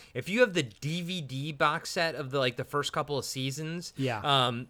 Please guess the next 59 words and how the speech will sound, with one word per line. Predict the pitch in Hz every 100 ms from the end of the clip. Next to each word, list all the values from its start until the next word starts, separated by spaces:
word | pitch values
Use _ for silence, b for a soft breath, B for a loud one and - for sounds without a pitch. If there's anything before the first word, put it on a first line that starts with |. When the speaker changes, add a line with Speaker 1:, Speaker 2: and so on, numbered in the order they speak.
| _ -
Speaker 1:
you, | 160 143
you | 160 160
get, | 190
like, | 151 139 -
Back | 143 147 156
in | 127
Black | 127 120 135 135 135
and, | 123 120
like, | 120 131
like, | 175 175
A | 196 240
C | 233 208
D | 247
C | 240 226 160
and | 131
shit. | - 107 104
And | 160
then | 170 160 156
now, | 180 185 180
like, | 147 131
streaming | - 226 220 170
and | 143
whatnot, | 139 131 135
it's, | 135 - 135 123 143 -
like, | 143 135
generic | - 143 139 143 143 135 123
versions | 117 139 135 123 117 101 98 - B
Speaker 2:
Dude, | B 269
Speaker 1:
of | 123 120 107
Speaker 2:
it's | -
Speaker 1:
that | 110
Speaker 2:
not | 240
the | 233
Speaker 1:
song. | 101
Speaker 2:
same, | 95 285 262
man. | 226 247 262
Speaker 1:
No. | 131 143 208
Speaker 2:
Like, | 190
it's | 185 -
not | 233 233
the |
same. | 214 247 202 165
They, | 175
they | 180 175
did | 165 185
that | 202 190
with, | 175
they | 160
do | 165 180
that | 185
with | 165 143
wrestler | 135 135 - 170 160
theme | - 165 170
songs | - 175 185 185 -
in | 143
the | 135
W | 127 135 135
W | 131 123 123 117
E, | 123 143